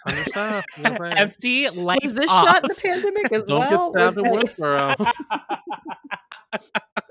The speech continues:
Speaker 1: You would think the Woodsboro stab unit would be much more equipped, but it is not. And where is everybody?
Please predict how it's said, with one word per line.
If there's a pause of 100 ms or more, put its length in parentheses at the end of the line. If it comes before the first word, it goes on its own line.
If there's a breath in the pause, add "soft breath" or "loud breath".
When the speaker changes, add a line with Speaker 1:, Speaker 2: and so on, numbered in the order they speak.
(580 loud breath)
Speaker 1:
You
would
think
the
Woodsboro
stab
unit
would
be
much
more
equipped,
but
it
is
not. (140)
And (260)
where
is
everybody?